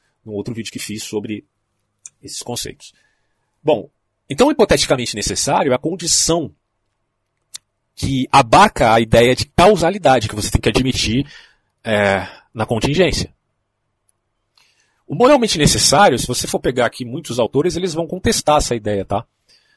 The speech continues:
É, de achar que o moralmente necessário ele é um, é, é algo que abarca justamente a ideia de necessitarismo, né? Que deve ser, né? Que é e será necessariamente. Fazendo aquele contraponto daquilo que é ser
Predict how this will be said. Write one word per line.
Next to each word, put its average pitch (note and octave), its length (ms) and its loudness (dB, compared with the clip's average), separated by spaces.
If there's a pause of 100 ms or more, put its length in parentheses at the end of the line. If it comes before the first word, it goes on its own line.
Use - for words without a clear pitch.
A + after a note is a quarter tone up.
(160)
É, G2 120 -6
de G#2+ 100 0
achar A#2 200 0
que - 80 -8
o A#2+ 40 -14
moralmente A#2 420 -4
necessário A2 420 -2
ele B2 120 0
é B2 40 4
um, A2+ 380 -8 (360)
é, A#2 300 -6
é A2 40 -2
algo A2+ 640 -2 (920)
que C3 320 -2
abarca A2 1040 2 (560)
justamente C3 500 0
a A#2 40 -4
ideia A#2 140 -2
de G#2+ 80 -10
necessitarismo, G#2 760 -6 (200)
né? F#2+ 260 -14
Que - 80 -18
deve G#2+ 380 0
ser, - 340 -8
né? G#2+ 200 -14
Que A2+ 180 -6
é C#3+ 200 0 (300)
e - 60 -10
será G#2 380 0 (200)
necessariamente. G2+ 680 -4 (680)
Fazendo A#2 240 0
aquele A#2 160 -4
contraponto A#2 500 -4
daquilo G#2+ 320 -6
que G#2+ 180 -6
é G#2 80 2
ser A#2+ 500 0